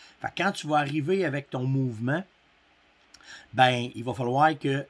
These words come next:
tu apprennes à être doux, à être tranquillement, à savoir, à connaître les réactions du gibier, à, à connaître sa vision, à connaître son odorat,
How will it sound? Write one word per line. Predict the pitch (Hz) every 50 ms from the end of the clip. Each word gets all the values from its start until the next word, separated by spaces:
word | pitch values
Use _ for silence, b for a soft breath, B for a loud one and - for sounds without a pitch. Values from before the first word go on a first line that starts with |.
| _ -
tu | - - 135
apprennes | 123 113 110 - 139 143 151 156 151 139
à | 127 123 127
être | 123 120 - - _ _ -
doux, | 117 113 117 123 156 170 170 - -
à | - 110 110 117
être | 120 120 _ _ -
tranquillement, | - - 147 165 170 160 139 - 156 143 135 131 127 123 - B B B B B
à | - 110
savoir, | - - 131 127 131 151 165 165
à | 147 139
connaître | - - - 208 190 190 190 190 170 -
les | 165 151
réactions | 147 147 143 139 135 - - 143 143
du | 135 117
gibier, | 107 113 113 113 117 127 135 135 B B B B B B
à, | 123 120 - - -
à | - 139
connaître | 131 - 175 175 180 196 196 190 -
sa | - 175 151
vision, | 139 127 127 117 113 143 147 139 -
à | -
connaître | - - - 143 156 175 180 180
son | - 175 156 151
odorat, | 147 147 135 143 135 123 127 135 135